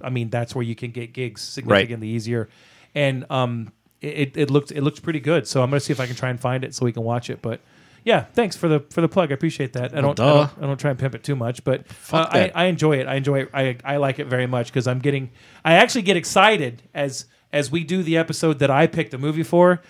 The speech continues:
Speaker 1: because the whole time I'm like, "What's she gonna have me watch? What's she gonna have me watch? What's she gonna have me watch?"
Speaker 2: Right.
Speaker 1: You know, so, so far they've, they've, they've been really good.
Speaker 2: Good for you.
Speaker 1: Yeah,
Speaker 2: That's
Speaker 1: good,
Speaker 2: awesome.
Speaker 1: good for her. Good for us. Good for all of us.
Speaker 2: Great.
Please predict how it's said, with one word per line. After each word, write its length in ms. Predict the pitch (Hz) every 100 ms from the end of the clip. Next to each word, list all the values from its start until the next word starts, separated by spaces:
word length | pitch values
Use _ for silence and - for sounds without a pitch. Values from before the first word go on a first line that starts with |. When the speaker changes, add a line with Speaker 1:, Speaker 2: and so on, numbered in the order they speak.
| _
Speaker 1:
because 240 | - 147 147
the 60 | -
whole 160 | 175
time 200 | 170 170
I'm 80 | 147
like, 160 | 131 -
"What's 120 | 143
she 80 | 143
gonna 100 | 127
have 100 | 127
me 60 |
watch? 220 | 120 123 -
What's 100 | -
she 80 |
gonna 100 | 127 120
have 80 |
me 40 | 113
watch? 220 | 123 120
What's 140 | 117 -
she 60 |
gonna 80 | 123
have 80 | 113
me 80 | 113
watch?" 400 | 120 113 - -
Speaker 2:
Right. 260 | 107 107 - _
Speaker 1:
You 60 | 127
know, 180 | 117 117
so, 360 | - - 143 131
so 160 | 120 170
far 240 | 170 208 151
they've, 200 | 143 131
they've, 220 | 143 139
they've 160 | 139
been 140 | 139 143
really 180 | 143 139
good. 240 | 160 - - -
Speaker 2:
Good 140 | 170
for 120 | -
you. 280 | 330 359 269
Speaker 1:
Yeah, 300 | 226 302 131 -
Speaker 2:
That's 140 | 180
Speaker 1:
good, 20 |
Speaker 2:
awesome. 260 | 277 269 208
Speaker 1:
good 40 |
for 120 | 202 170
her. 160 | 135
Good 160 | 139 160
for 120 | 190
us. 200 | - -
Good 180 | 202 214
for 140 | 190
all 160 | 165 262
of 80 | 127
us. 140 | 143
Speaker 2:
Great. 640 | 147 165 208 175 - -